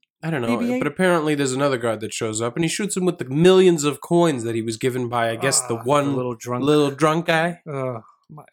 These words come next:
Speaker 2: God. That was really stupid.
Speaker 1: Uh, but then we move
Speaker 2: <laughs>
Speaker 1: forward into the, the scene.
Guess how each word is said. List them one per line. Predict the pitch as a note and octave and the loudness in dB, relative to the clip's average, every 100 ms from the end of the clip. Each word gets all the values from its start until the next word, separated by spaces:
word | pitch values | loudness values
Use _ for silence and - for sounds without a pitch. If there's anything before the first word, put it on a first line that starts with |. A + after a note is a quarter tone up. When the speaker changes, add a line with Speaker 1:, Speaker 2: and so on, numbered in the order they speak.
| _ _ | _ _
Speaker 2:
God. | - - - _ _ _ | -20 -18 -18 _ _ _
That | C#3+ F#3 | -6 -4
was | G#3 B2 - - _ _ _ _ _ _ _ | -4 -6 -12 -16 _ _ _ _ _ _ _
really | A2+ A2 C#3+ F#3 C3 A2 | -18 -10 -6 -6 -6 -8
stupid. | - - - D3+ D#3+ - - _ _ _ _ | -8 -6 -8 -10 -12 -16 -20 _ _ _ _
Speaker 1:
Uh, | - G#3+ | -20 -16
but | A#3 - | -16 -14
then | - C#4+ F4 D#4+ | -2 2 4 4
we | C#4 | 4
move | A#3+ D#4 | 2 0
Speaker 2:
<laughs> | - - | 0 0
Speaker 1:
forward | C#4+ C4+ | 2 2
into | D#3 E3+ E3+ | 0 0 0
the, | E3+ D#3+ - _ | -2 -2 -6 _
the | D3 C#3 | -8 -2
scene. | - - A#3 E3 B2 B2+ | 0 0 2 0 0 -8